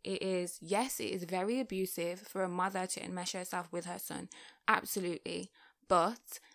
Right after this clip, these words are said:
we have to also be aware that although the son is a victim of his mother's abuse, if you are being victimized then by the son, that's still no situation or dynamic or relationship for you to be in.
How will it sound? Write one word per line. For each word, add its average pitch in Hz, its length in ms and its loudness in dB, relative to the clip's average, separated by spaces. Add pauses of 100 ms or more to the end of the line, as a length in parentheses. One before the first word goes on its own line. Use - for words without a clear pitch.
(200)
we 185 100 4
have 180 300 -2
to - 80 -4
also 208 440 2
be 190 200 -2
aware 175 520 -2 (300)
that 180 240 6 (100)
although 190 460 8
the 208 100 4
son 202 360 2 (100)
is 180 120 0
a 180 100 4
victim 185 420 -2
of 175 160 -4
his 175 240 -4
mother's 185 440 -2
abuse, 175 540 -6 (320)
if 190 160 2
you 202 380 4
are 226 120 10
being 196 220 0
victimized 180 560 -2
then 185 160 -2
by 185 140 2
the 170 100 -2
son, 196 400 -2 (220)
that's - 160 0
still 202 260 2
no 185 380 2 (320)
situation 185 720 2
or 175 80 -4
dynamic 180 560 -2
or 175 80 -2
relationship 180 680 -2
for - 80 -6
you 175 220 -4
to - 160 -6
be 160 180 -8
in. 170 200 -8